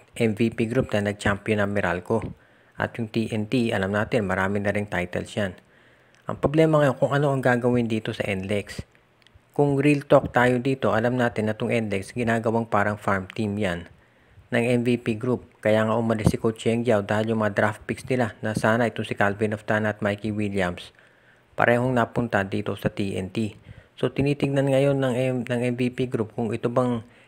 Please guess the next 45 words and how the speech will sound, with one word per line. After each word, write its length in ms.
N 160
lex 240
ay 80
patuloy 400
na 160
ganyan 240
ang 120
gagawin 440
nila 240
o 160
isa 240
na 160
rin 160
nilang 240
gagawing 400
legit 400
na 160
title 400
contender. 640
Siyempre, 400
of 160
course, 240
alam 160
natin 320
bago 320
coach 320
ng 160
N 160
L 80
E 80
X 240
at 160
gagawin 480
ni 80
Coach 240
Jong 240
Wichico 400
ang 80
lahat 240
para 240
mapalakas 560
yung 80
kanyang 400
lineup. 400
Pero, 400